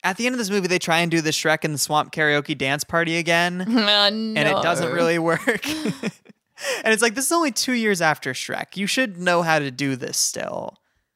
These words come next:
Speaker 2: That's upsetting.
Speaker 1: Yeah, it's just very pathetic. Like, instead, like, they just do work into the car wash and Christina Aguilera Fish shows up and sings for a while. And you're like, "Wow, this is really just, like, the nightcap on this terrible piece of shit movie."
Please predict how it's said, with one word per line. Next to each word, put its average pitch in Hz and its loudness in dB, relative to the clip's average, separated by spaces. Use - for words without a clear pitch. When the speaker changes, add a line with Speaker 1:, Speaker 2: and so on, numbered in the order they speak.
Speaker 2:
That's 175 -8
upsetting. 165 -6
Speaker 1:
Yeah, 131 -6
it's 143 -8
just 175 -4
very 196 6
pathetic. - -4
Like, 175 0
instead, 208 0
like, 196 0
they 196 2
just 180 -4
do 165 2
work 151 2
into 165 -2
the 147 -2
car 151 2
wash 139 2
and 147 -6
Christina 165 -2
Aguilera 139 0
Fish 135 -2
shows 131 0
up 127 2
and 127 -4
sings 135 -4
for 131 0
a 123 2
while. 123 0
And 165 -2
you're 170 0
like, 151 0
"Wow, 139 2
this 151 0
is 175 0
really 170 4
just, 151 -4
like, 147 0
the 139 -2
nightcap 131 -2
on 135 -4
this 127 -6
terrible 135 0
piece 135 -6
of 135 -8
shit 135 0
movie." 180 0